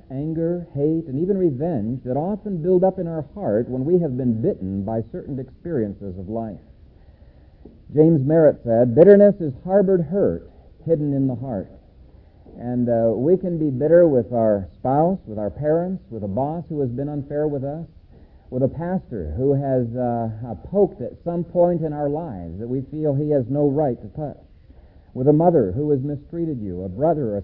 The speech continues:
sister who has let you down, with a church that was not there when you needed the church.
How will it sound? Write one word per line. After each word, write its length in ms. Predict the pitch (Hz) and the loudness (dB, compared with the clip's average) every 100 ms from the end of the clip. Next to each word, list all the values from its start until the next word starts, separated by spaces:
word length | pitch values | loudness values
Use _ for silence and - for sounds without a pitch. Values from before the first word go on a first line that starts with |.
| - | -8
sister 280 | 175 - 113 | -12 -10 -10
who 100 | 110 | -8
has 140 | 110 | -8
let 220 | 139 135 | -12 -12
you 60 | 143 | -12
down, 420 | 127 143 139 95 - - - | -10 -10 -10 -12 -16 -20 -10
with 160 | 131 | -6
a 60 | 131 - | -6 -6
church 320 | 190 165 - - | -4 -4 -4 -12
that 120 | 131 | -8
was 140 | 127 117 | -6 -6
not 300 | 147 - 135 | -6 -8 -6
there 380 | 175 131 104 | -2 -2 -2
when 260 | 113 117 131 | -4 -2 -2
you 80 | 135 | 0
needed 480 | 147 196 92 73 78 - | -2 -4 -6 -8 -14 -14
the 80 | 120 | -14
church. 460 | - 160 120 - | -8 -4 -4 -6